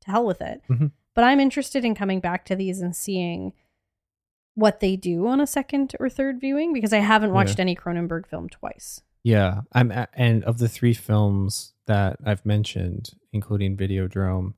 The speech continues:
Speaker 2: I am most curious to revisit, uh, Crimes of the Future.
Speaker 1: Oh, really?
Speaker 2: I think so.
Speaker 1: Out of all three?
Speaker 2: Yeah. 'Cause after
Speaker 1: Huh.
Speaker 2: talking with Lori about it and then having seen Videodrome and, like, done a little bit of reflecting,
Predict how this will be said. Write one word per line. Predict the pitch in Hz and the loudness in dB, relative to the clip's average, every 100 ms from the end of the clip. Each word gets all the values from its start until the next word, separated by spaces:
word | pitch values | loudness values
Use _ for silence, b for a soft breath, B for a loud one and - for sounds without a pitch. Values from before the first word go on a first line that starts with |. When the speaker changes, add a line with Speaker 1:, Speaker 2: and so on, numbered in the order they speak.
| _ _ _ _ _ 110 | _ _ _ _ _ 0
Speaker 2:
I | 110 | 2
am | 104 104 | 4 4
most | 101 98 101 - - | 2 2 -2 -8 -14
curious | - 101 98 98 98 - | -4 0 2 2 0 -4
to | - 98 | -8 -4
revisit, | 101 98 104 98 87 - - - | -4 -2 -4 -2 -4 -6 -14 -6
uh, | 92 90 85 | -4 -4 -6
Crimes | - 92 151 | -6 -6 -8
of | |
the | - | -18
Future. | - - _ _ _ _ _ _ _ _ - | -20 -20 _ _ _ _ _ _ _ _ 2
Speaker 1:
Oh, | 320 | 4
really? | 311 269 320 151 | 6 2 2 0
Speaker 2:
I | 117 | 0
think | - 87 | 0 -2
so. | - 64 113 _ _ 226 | -4 -6 -8 _ _ 2
Speaker 1:
Out | 226 | 6
of | |
all | 214 202 | 6 4
three? | - 285 - - | -2 -6 -8 -4
Speaker 2:
Yeah. | - 190 110 _ _ _ _ _ - | -2 -2 -4 _ _ _ _ _ 2
'Cause | 123 | 6
after | 113 - | 8 6
Speaker 1:
Huh. | 131 | 6
Speaker 2:
talking | 135 123 135 | 6 6 6
with | 117 107 | 4 2
Lori | 95 101 107 120 | 4 4 6 4
about | 127 131 151 | 6 6 6
it | 165 - - - | 2 -4 -12 0
and | 117 107 | 4 6
then | 104 101 98 95 101 _ _ _ _ _ - | 6 4 4 0 -2 _ _ _ _ _ 0
having | 110 107 | 2 4
seen | 104 107 104 | 2 0 0
Videodrome | 98 98 101 107 110 110 110 | 2 4 4 4 4 6 6
and, | 101 101 | 4 2
like, | 101 - | -2 0
done | 110 107 | 0 0
a | |
little | 101 101 | 0 0
bit | 107 117 | 2 2
of | 117 | 2
reflecting, | 123 - 117 - 139 139 143 | 0 -2 -4 -2 0 2 0